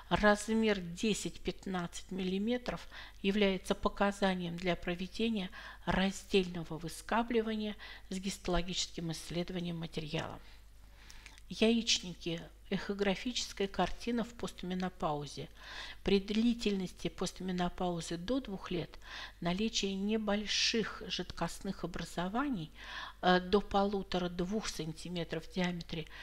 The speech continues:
рассматривается как вариант нормы. При длительности пятнадцать лет,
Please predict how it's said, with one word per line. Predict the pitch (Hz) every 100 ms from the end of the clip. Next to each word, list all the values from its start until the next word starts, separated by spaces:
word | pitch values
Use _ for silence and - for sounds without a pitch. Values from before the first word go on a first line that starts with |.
| - -
рассматривается | 185 180 - 208 202 - 196 180 175 - 180
как | - 220 -
вариант | 208 185 180 190 -
нормы. | 196 196 180 165 175 - - - - - - - - -
При | 196 208
длительности | 202 220 240 240 226 226 208 - 196
пятнадцать | - 196 - 220 208 185 - - 175 -
лет, | 170 202 247 -